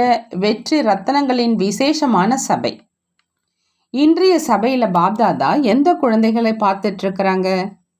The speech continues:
யார் தொடக்கத்துல இருந்தே இறுதி வரை பாப்தாதாவின் எப்பொழுதும் உண்மையானவர், எப்பொழுதும் தந்தையின் அடிமேல் அடியெடுத்து வைப்பவர்,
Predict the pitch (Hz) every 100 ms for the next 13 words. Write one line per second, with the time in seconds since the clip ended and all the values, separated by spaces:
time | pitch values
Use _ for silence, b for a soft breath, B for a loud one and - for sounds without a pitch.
0 | _ _ _ _ _ _ _ _ _ 208
1 | 208 240 349 359 208 233 240 285 285 247
2 | 220 156 139 123 170 320 330 - _ _
3 | 214 233 269 240 196 170 165 160 - _
4 | 180 208 254 269 240 202 190 165 165 156
5 | - _ _ 175 180 220 254 311 - 214
6 | 226 240 220 190 143 139 135 - _ _
7 | _ 180 180 214 247 294 302 190 220 254
8 | 233 - 175 208 233 269 262 190 240 226
9 | 226 226 160 175 165 135 131 131